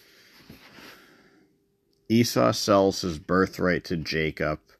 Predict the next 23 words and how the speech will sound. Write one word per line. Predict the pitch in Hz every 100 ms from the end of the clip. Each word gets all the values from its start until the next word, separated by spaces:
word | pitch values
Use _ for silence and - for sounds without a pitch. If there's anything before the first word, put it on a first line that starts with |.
| _ _ _ _ _ -
Then | 92 87
Jacob | 95 95 98 -
ends | 92 87
up | 82
fleeing | - - 92 92 87 85
to | - 80
Haran. | 82 78 85 107 73 50 50 - _ _ _ _ _ - _ _ -
Jacob | - 113 110 113 -
works | 98 95
for | - 95
his | 85 - -
uncle | 92 - 95 87
Laban | 78 80 87 87
for | 87 87
about | 78 78 -
seven | - 101 95 92
years | 85 87 85
to | - 82
obtain | 73 - 87 73
Rachel | 71 82 107 - 120 -
as | 76 85 -
his | 85 73
wife. | 71 76 58 - - -